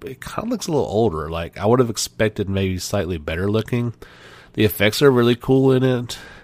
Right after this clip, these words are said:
Um, and I'm guessing that's the story that's gonna be perhaps told in Relink at some point in time, but I'm still very fresh to this whole Grand Blue world, so, uh,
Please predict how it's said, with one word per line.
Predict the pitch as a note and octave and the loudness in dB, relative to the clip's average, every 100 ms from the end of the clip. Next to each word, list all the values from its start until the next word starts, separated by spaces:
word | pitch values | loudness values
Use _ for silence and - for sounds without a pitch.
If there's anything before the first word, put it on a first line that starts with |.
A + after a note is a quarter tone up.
| _ _ - | _ _ -16
Um, | D#2+ D#2 D#2+ D#2+ - - - _ _ _ _ - - - - | -12 -10 -10 -12 -16 -20 -20 _ _ _ _ -20 -20 -20 -16
and | G2 F2 | -10 -8
I'm | E2+ E2+ | -8 -10
guessing | D#2+ F#2 F2+ G2 F#2 | -10 -6 -6 -4 -4
that's | F#2 | -6
the | - | -6
story | - - F#2 | -8 -4 -4
that's | F2+ E2 | -4 -10
gonna | - F2+ F2 | -10 -8 -8
be | E2+ E2+ F2 - _ - - - | -8 -10 -12 -16 _ -20 -20 -10
perhaps | F2+ E2+ - | -6 -6 -6
told | - F2 F2 | -6 -4 -4
in | F2 | -6
Relink | E2+ F2 F2 F2 E2+ | -6 -6 -6 -8 -10
at | - | -12
some | E2+ E2+ | -10 -10
point | - E2 | -8 -10
in | - | -12
time, | - F2+ E2+ | -10 -10 -10
but | - - - - - - - - - - - | -12 -20 -20 -20 -20 -20 -20 -20 -20 -12 0
I'm | A#2+ A#2 | 2 2
still | - A2+ | -2 -4
very | F#2+ G#2+ G2+ | -4 -6 -6
fresh | G2 - G2+ G2 - | -6 -4 0 0 -2
to | G#2 | -4
this | F#2+ F#2 | -2 -4
whole | - F#2+ F#2+ F#2 - - - - - | -2 -2 0 -2 -4 -8 -10 -12 -14
Grand | - F#2 F2+ | -8 -6 -2
Blue | F#2+ F2+ D#2 D#2 | -2 -2 -6 -14
world, | D#2 G2 G#2 G2 G2 - - - - - | -4 -2 0 0 -4 -12 -20 -20 -20 -20
so, | - - E2 D#2+ D#2+ - _ _ _ _ - | -16 -10 -10 -10 -14 -18 _ _ _ _ -16
uh, | - A#1+ | -10 -10